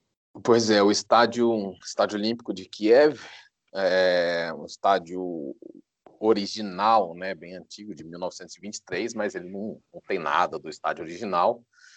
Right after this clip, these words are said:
Foi reformado várias vezes, se eu não me engano, quatro vezes. É, e a, a última foi em, em dois mil e onze, pra Euro dois mil e doze, que foi na Ucrânia e na Polônia. E hoje,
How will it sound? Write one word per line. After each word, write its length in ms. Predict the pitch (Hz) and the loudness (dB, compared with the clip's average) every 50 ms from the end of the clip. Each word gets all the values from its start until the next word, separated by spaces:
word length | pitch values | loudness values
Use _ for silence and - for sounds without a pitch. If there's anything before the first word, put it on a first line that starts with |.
| _ _ _ - | _ _ _ -4
Foi 120 | - 92 | -2 -2
reformado 460 | 87 87 - - 92 90 92 95 87 80 | -2 -2 -2 -2 0 0 0 0 0 0
várias 280 | 87 92 101 95 82 | 0 2 2 2 2
vezes, 680 | - 80 82 95 107 110 95 90 85 82 76 - - - | -2 -4 -2 -2 -2 -2 -4 -8 -10 -12 -10 -12 -12 -12
se 80 | - - | -12 -12
eu 40 | 82 | -12
não 100 | 82 82 | -10 -10
me 100 | 82 82 | -12 -12
engano, 500 | 76 76 85 82 82 82 78 71 65 65 _ _ _ _ _ _ - | -8 -6 -6 -6 -6 -6 -8 -8 -10 -12 _ _ _ _ _ _ 0
quatro 580 | - 85 90 92 98 - _ - - 76 73 | 2 4 6 4 4 2 _ -14 -14 -12 -6
vezes. 680 | 73 92 104 113 110 113 113 101 90 - - - - _ _ _ _ _ _ _ _ _ - | -2 -2 -2 -2 -2 -4 -6 -10 -10 -12 -16 -18 -20 _ _ _ _ _ _ _ _ _ -10
É, 1000 | - 78 76 71 71 73 73 71 71 69 69 67 67 69 69 69 67 65 - - - _ - | -8 -6 -4 -4 -2 -2 -2 -2 -2 -2 -2 -2 -2 -4 -4 -6 -8 -8 -10 -12 -12 _ 0
e 80 | 90 | 2
a, 60 | 92 85 | 4 4
a 300 | 82 80 - - - 90 | 4 2 0 0 0 0
última 320 | 85 80 - - 92 87 | 0 0 -4 -6 -8 -8
foi 260 | - - - 98 98 98 | -6 -4 -2 -2 -2 -2
em, 240 | 92 82 76 - _ _ _ - | -2 -6 -8 -12 _ _ _ -14
em 100 | 95 92 | -10 -4
dois 200 | 87 95 90 - | 0 0 0 0
mil 140 | 95 98 107 | 0 0 2
e 120 | 110 110 110 | 4 6 6
onze, 500 | 104 110 127 147 147 135 131 135 151 175 _ _ _ _ _ _ _ _ _ _ _ _ _ - | 6 6 6 4 4 2 -2 -4 -6 -8 _ _ _ _ _ _ _ _ _ _ _ _ _ -2
pra 200 | - 92 92 92 | 2 4 6 6
Euro 220 | 95 104 101 95 | 6 6 6 4
dois 220 | 82 95 95 92 98 | 2 0 0 0 -2
mil 120 | 98 104 | -4 -6
e 20 | 101 | -4
doze, 420 | 90 98 101 123 139 156 175 175 _ _ | -2 0 2 2 0 0 -4 -10 _ _
que 80 | - 92 | -20 -20
foi 840 | _ - 101 95 90 87 87 85 80 80 78 78 76 78 - - _ | _ -4 0 0 2 2 0 -2 -4 -6 -8 -8 -10 -10 -12 -12 _
na 120 | 78 85 85 | -4 -2 -2
Ucrânia 400 | 80 - - - 90 87 85 85 | -2 -2 -2 -4 -4 -2 -2 -2
e 20 | |
na 100 | 85 82 | -4 -2
Polônia. 640 | - - 107 98 95 98 110 127 131 117 90 80 _ _ _ _ _ _ _ _ _ _ _ _ _ _ - | 0 2 2 2 4 4 2 2 2 0 -4 -6 _ _ _ _ _ _ _ _ _ _ _ _ _ _ -14
E 960 | 87 85 82 82 87 85 85 82 82 82 80 80 80 80 78 78 78 78 78 | -12 -8 -6 -6 -4 -4 -2 -2 -2 -2 -2 -2 -2 -2 -2 -4 -4 -6 -2
hoje, 580 | - 87 90 92 85 87 95 98 104 101 92 | 0 4 4 4 4 2 0 0 2 0 0